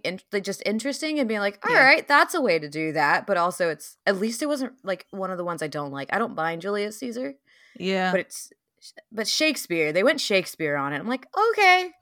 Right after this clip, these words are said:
Speaker 2: I think I only saw two of the four Shakespeare shows, 'cause the, Shakespeare was always one of, one per season. Um, I saw The Tempest, which was partially gender bent just because
Speaker 1: I
Speaker 2: I think they
Speaker 1: love
Speaker 2: wanted
Speaker 1: The
Speaker 2: to do it that
Speaker 1: Tempest.
Speaker 2: way.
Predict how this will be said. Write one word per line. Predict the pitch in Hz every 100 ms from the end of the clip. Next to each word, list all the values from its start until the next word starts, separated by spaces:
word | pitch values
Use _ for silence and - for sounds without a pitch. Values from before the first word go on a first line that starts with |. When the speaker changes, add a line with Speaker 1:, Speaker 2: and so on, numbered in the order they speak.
| _ _ _ _ -
Speaker 2:
I | 214
think | 311 269
I | 226
only | 208
saw | 202 180
two | - 185 170
of | 165
the | 165
four | - 165
Shakespeare | 156 143 139 151
shows, | 151 156 156 156 -
'cause | - 196
the, | 185 190
Shakespeare | 214 202 208
was | 190
always | 180 165
one | 185 180 165
of, | 156 156 147 175
one | 170 175 170
per | 151
season. | 151 156 147 147 _ _ _ _ -
Um, | 156
I | 165
saw | 160 185
The | 170
Tempest, | 160 185 190 202 190 - -
which | 170 165 160 - -
was | 185 170
partially | - 180 175 208 202
gender | 196 202 208
bent | 202 190
just | 170 170
because | 165 160
Speaker 1:
I | 165
Speaker 2:
I |
think | 180
they | 151
Speaker 1:
love | 175 175 175
Speaker 2:
wanted | 151
Speaker 1:
The | 160
Speaker 2:
to | 151
do | 156
it | 156
that | 165
Speaker 1:
Tempest. | 180
Speaker 2:
way. | 180 185